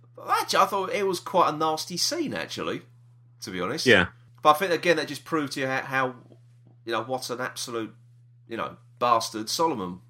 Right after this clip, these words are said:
Speaker 1: is.
Speaker 2: Yeah, he was quite happy to kill everything. If he
Speaker 1: Yeah.
Speaker 2: couldn't have it, then it was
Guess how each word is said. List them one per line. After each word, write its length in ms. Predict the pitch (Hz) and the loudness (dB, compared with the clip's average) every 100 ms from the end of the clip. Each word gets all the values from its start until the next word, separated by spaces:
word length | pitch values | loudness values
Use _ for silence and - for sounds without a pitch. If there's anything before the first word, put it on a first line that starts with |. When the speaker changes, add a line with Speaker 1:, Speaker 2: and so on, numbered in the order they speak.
| - | -16
Speaker 1:
is. 320 | 90 67 - - - - | -12 -10 -10 -12 -12 2
Speaker 2:
Yeah, 160 | 151 82 | 4 4
he 60 | |
was 100 | 101 - | 0 2
quite 240 | - 90 | 4 6
happy 340 | 98 - 92 | 4 0 -8
to 120 | 87 - | -6 -4
kill 180 | 104 | 0
everything. 500 | 90 87 82 80 76 - | 2 0 -2 -2 -4 -4
If 80 | |
he 80 | - | -2
Speaker 1:
Yeah. 120 | 104 | 0
Speaker 2:
couldn't 160 | 98 - | 0 0
have 160 | 82 76 | -2 -2
it, 140 | 76 | -4
then 140 | 85 80 | -4 -4
it 120 | - | -4
was 220 | 80 - | -4 -6